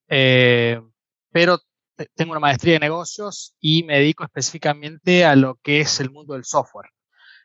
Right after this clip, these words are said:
Eh, yo soy el C E O y founder de una empresa que se llama Ivers, donde nos dedicamos, eh, a,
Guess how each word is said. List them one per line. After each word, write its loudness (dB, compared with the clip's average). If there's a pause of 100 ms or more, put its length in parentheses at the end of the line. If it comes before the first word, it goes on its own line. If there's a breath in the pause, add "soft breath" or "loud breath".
Eh, 4
yo -16
soy -2
el 6
C -2
E -4
O -10
y -12
founder 0
de 0
una -14
empresa -6
que -10
se -4
llama 0
Ivers, 0 (400 soft breath)
donde 2
nos -6
dedicamos, -6 (120)
eh, 0
a, 2